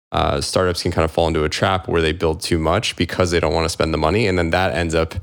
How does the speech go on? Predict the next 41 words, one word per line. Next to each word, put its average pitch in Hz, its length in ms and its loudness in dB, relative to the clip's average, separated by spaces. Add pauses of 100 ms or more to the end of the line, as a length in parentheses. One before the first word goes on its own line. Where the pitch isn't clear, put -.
(300)
over 82 200 2
time 90 680 0
actually 80 300 0
costing 64 360 -2
them 57 100 -4
more. 78 340 0 (300)
So - 120 0
I'm 95 80 0
curious 104 340 0
on 107 60 2
your 95 100 2
perspective 85 720 0
of 80 520 -2 (140)
this - 240 0
topic - 380 0
of 80 140 0
buying 78 320 0
versus 80 300 -2
building, 95 480 0 (440)
especially 90 380 0
for - 120 0
security 80 460 0
tooling, 80 480 -2
and 90 500 -2 (320)
how - 240 0
you 92 280 2
generally 85 280 2
make 82 180 0
the - 60 -2
decision, 82 680 0
"Oh, 92 120 2
we're 85 140 2
gonna, 76 300 0 (140)
we're 101 140 0
gonna 104 120 2
actually 95 260 0
build 73 320 -2
this," 69 260 -2
versus - 380 -2
buy - 240 -2
it? - 160 -4